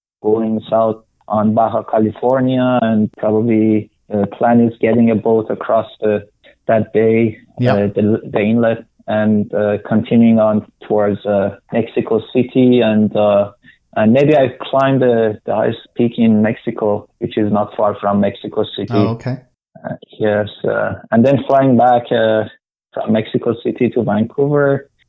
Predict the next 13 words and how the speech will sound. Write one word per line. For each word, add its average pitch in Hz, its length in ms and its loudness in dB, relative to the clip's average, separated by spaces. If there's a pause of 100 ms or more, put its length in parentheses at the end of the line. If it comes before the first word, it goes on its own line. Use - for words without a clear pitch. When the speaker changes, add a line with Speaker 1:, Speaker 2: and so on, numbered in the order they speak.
(160)
Speaker 1:
So 120 160 2
this 127 240 -2
is 151 120 2
a 139 300 4 (100)
smaller 127 640 2
plan. 117 440 0 (140)
The 107 60 -8
bigger 127 720 0
plan 113 320 2
is, 107 300 0
uh, 107 340 -2 (440)
I 110 120 0
need 123 220 2